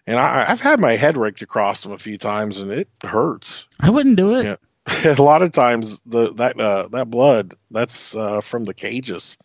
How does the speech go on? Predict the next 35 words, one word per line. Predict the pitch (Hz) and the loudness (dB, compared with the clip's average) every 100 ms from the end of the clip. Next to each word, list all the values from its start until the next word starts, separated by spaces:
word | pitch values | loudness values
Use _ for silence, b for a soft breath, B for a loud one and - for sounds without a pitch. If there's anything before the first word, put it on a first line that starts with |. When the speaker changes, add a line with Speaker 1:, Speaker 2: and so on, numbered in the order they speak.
| _ _ _ | _ _ _
Speaker 2:
Yeah. | 214 277 | 4 4
Speaker 1:
legitimately. | 117 123 101 80 - 95 101 _ _ _ _ _ _ - | 4 0 -2 -8 -14 -14 -14 _ _ _ _ _ _ -6
And, | 120 117 113 | -4 -2 0
um, | 110 104 101 92 98 92 - - | 2 4 2 -2 -8 -14 -14 -4
like, | 127 | 0
there | 160 | 4
was | 147 | 4
a | 120 | 2
spot | - - 123 117 | 0 2 2 2
where | 110 | 0
Sting | - 120 117 | 0 0 -2
had | 110 113 107 | -2 0 0
Arn | 95 110 | 0 -2
Anderson's | 110 110 110 - 107 - | -2 -2 -4 -4 -4 -4
head | 110 107 | -4 -4
in | 107 | -6
between | 101 110 110 | -8 -6 -6
the | 101 | -6
ring. | 98 101 107 113 - | -6 -6 -6 -8 -2
Speaker 2:
That | 220 240 | 2 2
was | 214 123 | 2 2
awesome. | 165 160 131 - 110 | 2 4 2 -4 -2
Speaker 1:
The | |
rings, | 101 110 110 107 | -2 0 0 -2
<laughs> | |
that | - - | -4 -2
was | 127 | -4
pretty | - 120 110 | -2 -2 -2
good. | 104 - 226 | -4 0 2
Speaker 2:
Was | 240 | 2
it | 240 | 2
Sting | - 311 | 2 2
or | 214 | 2
Barry | 170 147 | 2 2
Windham? | 123 123 117 110 | 0 0 0 -4